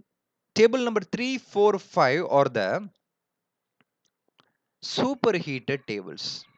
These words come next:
The table number three is a superheated table for finding the specific volume.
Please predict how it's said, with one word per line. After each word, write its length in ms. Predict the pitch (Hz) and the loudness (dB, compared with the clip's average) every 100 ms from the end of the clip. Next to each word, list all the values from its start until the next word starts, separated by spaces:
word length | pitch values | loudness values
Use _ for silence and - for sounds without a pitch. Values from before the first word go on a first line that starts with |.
| _ _ _ _ | _ _ _ _
The 80 | 110 | -6
table 240 | 147 151 | -4 -2
number 220 | 170 170 | -4 -4
three 360 | 156 - 180 170 208 - 147 | -6 -6 -6 -6 -8 -8 -6
is 60 | 135 208 | -2 -4
a 60 | - _ _ | -6 _ _
superheated 1120 | - - 202 202 196 147 165 147 - 156 170 - _ | -20 -6 -4 -2 -4 -4 -8 -6 -2 -2 -2 -12 _
table 640 | - 135 131 107 95 139 214 _ _ _ | -6 -4 -4 -6 -6 -6 -6 _ _ _
for 120 | - 156 | -10 -6
finding 440 | - 160 170 170 | -2 -2 -2 -6
the 80 | 175 | -8
specific 420 | - 139 - 156 | -4 -6 -4 -8
volume. 360 | 120 101 95 | -4 -4 -6